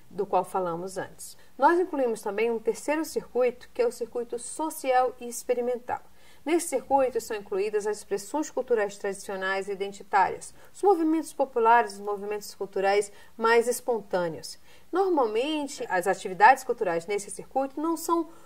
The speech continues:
muito pensadas quando se pensa na dimensão econômica. Todavia, a gente precisa pensar, a gente precisa levar em consideração que toda a produção cultural e artística, ela tem uma dimensão econômica. Então, mesmo que nós estejamos falando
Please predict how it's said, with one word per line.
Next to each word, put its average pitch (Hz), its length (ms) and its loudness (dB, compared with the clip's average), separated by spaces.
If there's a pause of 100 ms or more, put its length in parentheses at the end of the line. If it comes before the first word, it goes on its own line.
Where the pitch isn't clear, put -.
(140)
muito 359 240 2
pensadas 277 560 4
quando 247 180 -4
se 247 140 -8
pensa 240 360 -2
na 262 80 -2
dimensão 254 440 -6
econômica. 254 560 -4 (300)
Todavia, 240 380 2
a - 20 -4
gente 330 180 -6
precisa 359 400 2
pensar, 180 380 -6
a - 40 -14
gente 233 180 -12
precisa - 280 -4
levar 226 280 0
em 202 60 -6
consideração 214 640 -2 (240)
que - 80 -12
toda 415 220 6
a - 20 6
produção 269 420 -4
cultural 196 540 4
e 175 120 -4
artística, - 540 -10
ela 285 120 4
tem 330 220 0
uma 320 160 -2
dimensão 285 440 -6
econômica. 254 680 -4 (420)
Então, 254 140 2
mesmo 359 320 6
que 330 60 0
nós 302 160 0
estejamos 233 480 0
falando 175 500 2